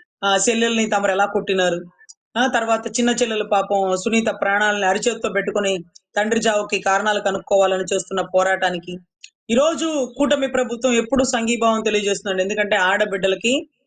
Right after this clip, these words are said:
ఎప్పుడు రక్షణ కల్పిస్తుంది, ఎప్పుడు అండగా నిలబడుతుంది కాబట్టి. So whatever it may be,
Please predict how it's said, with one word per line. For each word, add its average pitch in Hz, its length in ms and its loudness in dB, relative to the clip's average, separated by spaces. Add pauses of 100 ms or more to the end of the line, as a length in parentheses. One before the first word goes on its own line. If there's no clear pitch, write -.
(300)
ఎప్పుడు 190 300 2
రక్షణ 196 360 0
కల్పిస్తుంది, 196 600 -4
ఎప్పుడు 202 260 -2
అండగా 185 360 0
నిలబడుతుంది 180 580 0 (160)
కాబట్టి. 156 420 -2 (840)
So 311 100 2 (460)
whatever 226 340 2
it 226 180 -2
may 226 140 4
be, 285 100 2